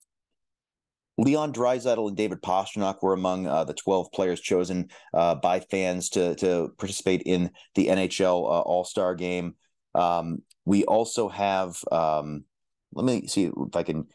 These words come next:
get the entire roster here. So we have Auston Matthews, obviously, David Pastrnak, um,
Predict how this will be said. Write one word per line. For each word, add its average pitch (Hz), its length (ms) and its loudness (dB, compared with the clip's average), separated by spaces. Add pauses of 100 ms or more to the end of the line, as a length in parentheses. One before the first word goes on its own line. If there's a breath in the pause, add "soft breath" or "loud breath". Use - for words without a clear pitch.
(120)
get - 140 -2
the 95 100 4
entire 87 380 2
roster 85 380 2
here. 87 100 2
So 98 160 0
we 98 80 2
have 95 120 -2
Auston 117 360 -2
Matthews, 104 460 0
obviously, 92 360 -2
David 95 260 0
Pastrnak, 92 540 -2 (380 loud breath)
um, 82 420 0